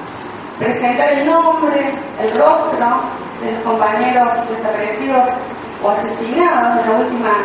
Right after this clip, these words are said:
dictadura cívico-militar, con una particularidad, que nosotros decidimos indagar y presentar su militancia política, social, gremial, estudiantil.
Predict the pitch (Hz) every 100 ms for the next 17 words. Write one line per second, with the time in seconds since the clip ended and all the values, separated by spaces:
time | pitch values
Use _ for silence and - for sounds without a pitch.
0 | 202 233 - 226 233 - 277 277 285 269
1 | 294 320 285 277 285 - - - - -
2 | 339 381 392 370 330 311 285 262 247 233
3 | 208 - - - - - 277 294 339 339
4 | 339 339 330 330 320 339 370 403 381 392
5 | - - - - - - - - - -
6 | - - - - - - 285 302 277 277
7 | 269 - - - - - - - - -
8 | 330 320 302 294 311 320 339 330 - -
9 | - - - - 359 370 359 330 302 269
10 | 220 220 220 214 208 208 - 226 226 294
11 | 302 302 285 - 226 226 226 269 262 262
12 | 254 226 247 262 277 269 240 233 220 220
13 | 226 214